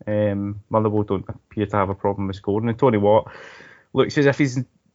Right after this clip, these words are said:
looking, he looks sharp and fit, so I think, um,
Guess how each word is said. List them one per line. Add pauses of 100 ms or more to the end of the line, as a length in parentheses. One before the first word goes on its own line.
(220)
looking,
he
looks
sharp
and
fit,
so (160)
I
think,
um,